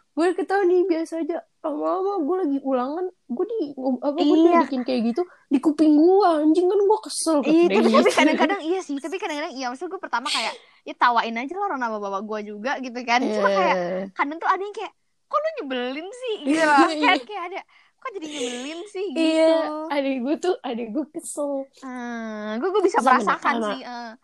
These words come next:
Speaker 2: Terus, terus?
Speaker 1: Adik gue tuh kalau udah dikasih tahu kan, dia pernah berantem karena kasus serupa.
Speaker 2: Hmm.
Speaker 1: Sampai dia kayak,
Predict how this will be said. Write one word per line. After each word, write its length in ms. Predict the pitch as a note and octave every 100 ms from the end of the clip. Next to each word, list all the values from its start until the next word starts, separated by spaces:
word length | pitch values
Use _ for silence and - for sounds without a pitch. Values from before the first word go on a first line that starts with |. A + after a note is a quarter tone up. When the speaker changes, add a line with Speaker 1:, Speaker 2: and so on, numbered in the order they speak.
| _ _ _
Speaker 2:
Terus, 160 | D4+ D#4+
terus? 80 |
Speaker 1:
Adik 160 | G#3 G#3
gue 140 | F#3+ G#3
tuh 180 | D4+ D#4+
kalau 320 | E4+ C4+ A#3+
udah 240 | B3 G#3 A3
dikasih 240 | G#3+ G#3+
tahu 180 | G#3+ A3
kan, 260 | - F#3+ G3+
dia 240 | F#3+ C4+
pernah 380 | C4 D4 C4 A#3
berantem 520 | A#3+ G#3 G#3+ G3+ G#3 B3
karena 320 | C#4 B3 A3+
kasus 320 | A3+ G#3+ G3
serupa. 500 | F3+ F3+ E3+ F3 - _
Speaker 2:
Hmm. 100 | G#3
Speaker 1:
Sampai 300 | A#3+ G#3 A#3
dia 160 | A#3
kayak, 380 | C4+ A#3+ G#3+ G3